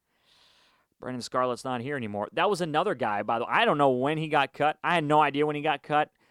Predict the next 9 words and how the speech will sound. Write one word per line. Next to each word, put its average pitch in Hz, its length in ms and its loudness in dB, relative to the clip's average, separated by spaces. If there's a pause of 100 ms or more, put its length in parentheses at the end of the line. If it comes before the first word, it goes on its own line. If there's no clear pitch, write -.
(120)
Again, 123 460 2 (140)
I'm 131 160 0
admitting 127 380 -2
this. 143 340 -8
No 147 640 4
clue 113 600 -4
when 113 240 -6
that 113 180 -8
happened. 104 440 -14